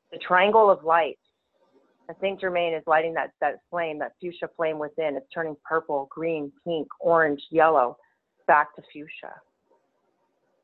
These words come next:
And just feel as all the fear programs are leaving. "I am not worthy. I'm not good enough. I don't know why I'm here. I'm confused." Just letting it all go through all lives of you, through all time, space, dimensions, all places where you exist. Release,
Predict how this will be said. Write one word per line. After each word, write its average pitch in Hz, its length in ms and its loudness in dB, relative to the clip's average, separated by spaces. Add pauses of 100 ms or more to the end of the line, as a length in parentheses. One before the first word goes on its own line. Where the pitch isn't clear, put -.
(140)
And 170 80 -12
just 185 180 -8
feel 190 160 6
as 175 140 4
all 147 140 6
the 180 180 2
fear 180 140 -2
programs 160 460 -4
are 156 80 -12
leaving. 147 340 -12
"I 143 100 0
am 156 80 -2
not 165 200 0
worthy. 165 280 0
I'm 156 160 -2
not 156 160 -2
good 160 140 -6
enough. 160 260 -2
I 147 80 0
don't 151 120 -2
know 156 100 -2
why 156 160 0
I'm 143 100 -6
here. 160 200 -4
I'm 156 120 -2
confused." 170 540 -8 (720)
Just - 160 -8
letting 170 240 6
it 165 60 4
all 160 160 8
go 202 180 2
through 185 180 -4
all 170 120 4
lives 175 220 -2
of 160 80 -20
you, 170 100 -12
through 165 160 -6
all 165 100 -2
time, 165 320 -12
space, 165 260 -10
dimensions, 156 400 -12
all 156 120 -2
places 165 380 -8
where 156 120 -10
you 151 120 -10
exist. 147 420 -4 (840)
Release, 160 280 -6